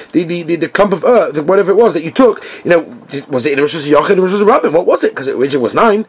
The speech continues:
It was originally, uh, yeah, it was originally ten, I'm sorry. And by putting in there, you made it into nine.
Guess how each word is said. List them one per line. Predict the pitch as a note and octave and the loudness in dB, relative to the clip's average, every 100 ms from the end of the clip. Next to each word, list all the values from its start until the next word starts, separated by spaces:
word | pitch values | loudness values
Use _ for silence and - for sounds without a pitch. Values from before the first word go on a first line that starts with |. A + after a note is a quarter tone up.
| - - - | -12 -20 -4
It | C#3+ | 0
was | D#3 C3+ | 2 2
originally, | F3 E3+ D#3+ D3+ | 0 0 0 0
uh, | C#3+ D3 | 0 0
yeah, | D3+ E3+ | -2 -6
it | F3 | -2
was | D3+ E3+ | 0 0
originally | D3+ C#3 | 0 0
ten, | G3+ F#3+ | 0 0
I'm | |
sorry. | B2+ B2 F#3+ - - | 0 0 0 -6 -8
And | - | -2
by | C#3+ | 0
putting | E3 F3+ | 0 -2
in | D#3 | 0
there, | C#3 | 0
you | D3+ | 0
made | D#3 G#3 | 2 2
it | F#3+ | 0
into | B2 B2 | -4 0
nine. | A#2 D3 | 0 -2